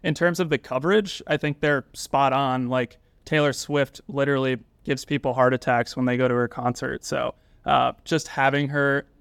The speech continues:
you know, involved in the N F L in some way, I think is pretty beneficial for, for everyone, you know, jersey sales, uh, viewership, et cetera. Um, I don't necessarily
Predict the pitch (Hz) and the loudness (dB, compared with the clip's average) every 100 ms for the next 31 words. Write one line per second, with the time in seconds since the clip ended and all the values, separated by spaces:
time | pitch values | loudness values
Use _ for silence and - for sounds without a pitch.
0 | _ - - 131 127 139 139 135 135 139 | _ -12 -6 -4 -4 -4 -2 2 2 2
1 | 139 127 127 123 - 127 147 135 - 131 | 0 0 -2 -2 0 0 2 0 -2 -2
2 | 123 127 135 151 _ _ _ - 139 156 | 0 0 0 -2 _ _ _ -6 -4 -2
3 | 143 135 - 143 131 131 123 - 123 147 | -2 -4 -2 0 0 0 -2 -2 -4 -2
4 | 147 - 127 120 - 135 131 143 147 165 | -2 -2 -2 -2 -4 -6 -2 0 2 2
5 | 170 170 143 123 117 135 131 131 - 135 | 0 -4 -4 -4 -4 -4 -2 -4 -2 0
6 | 127 127 123 123 - _ _ - 135 123 | 2 2 0 -4 -16 _ _ -4 0 0
7 | 123 120 127 127 127 - 131 127 - - | 0 0 0 2 -2 -2 0 0 -2 -14
8 | _ _ - 127 - 127 131 127 123 127 | _ _ -10 -8 0 0 2 2 0 -2
9 | 139 127 127 123 143 147 151 143 - 151 | -2 -2 -2 -2 0 0 0 -2 -2 0
10 | 139 135 | 0 0